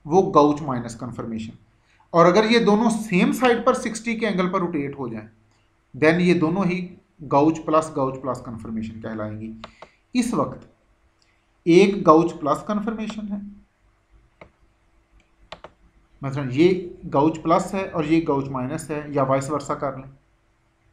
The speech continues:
अगर ये दोनों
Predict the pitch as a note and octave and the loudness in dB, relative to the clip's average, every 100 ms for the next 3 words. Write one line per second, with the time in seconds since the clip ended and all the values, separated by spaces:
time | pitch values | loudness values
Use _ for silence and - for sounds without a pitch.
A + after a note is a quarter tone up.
0 | _ _ _ _ _ _ _ _ _ _ | _ _ _ _ _ _ _ _ _ _
1 | _ _ _ _ _ _ _ _ _ _ | _ _ _ _ _ _ _ _ _ _
2 | _ _ _ - D3 G3 G3 G3 - E3 | _ _ _ -8 -2 0 2 2 2 2
3 | G3+ A#3 | 2 0